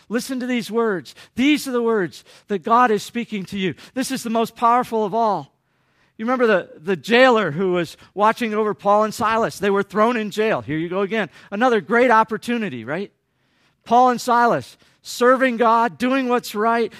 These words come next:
doing what God's calling them to do, sharing with people the hope of Jesus Christ. And where do they land? In jail. It's a great story. Read it for yourself in Acts chapter sixteen. It's a wonderful story. <clears throat> And in the midst of their being in jail, they decide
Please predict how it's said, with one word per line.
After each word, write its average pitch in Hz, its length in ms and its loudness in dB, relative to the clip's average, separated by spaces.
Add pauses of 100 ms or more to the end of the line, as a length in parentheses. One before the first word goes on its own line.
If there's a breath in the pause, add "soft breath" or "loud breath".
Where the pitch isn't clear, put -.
(100)
doing 285 240 2
what 233 200 -2
God's 233 300 2
calling 202 320 4
them 196 160 -4
to 180 80 -6
do, 185 180 -2 (140 loud breath)
sharing 269 480 0
with 233 160 -4
people 240 240 -2
the 202 120 0
hope 226 220 2
of 196 120 -4
Jesus 208 400 -6
Christ. 220 320 2 (180 loud breath)
And 202 140 -4
where 220 140 4
do 226 40 4
they 220 200 0
land? 233 400 -2 (1120 soft breath)
In 247 180 -2
jail. 214 460 2 (120)
It's 226 180 -8
a 233 60 -2
great 220 280 0
story. 214 320 0
Read 180 160 0
it 170 100 -6
for 185 100 -8
yourself 175 440 -4
in 139 80 -10
Acts 147 240 -10
chapter 135 260 -10
sixteen. 127 560 -14 (160)
It's 226 180 -4
a 220 60 -2
wonderful 196 380 -4
story. 101 320 -14 (500)
<clears throat> 214 140 -14 (220 soft breath)
And 214 260 0
in 240 160 0
the 233 60 -4
midst 254 300 -2
of 214 140 0
their 208 240 2 (360 soft breath)
being 254 240 2
in 226 120 -4
jail, 208 320 4
they 233 260 0
decide 190 640 0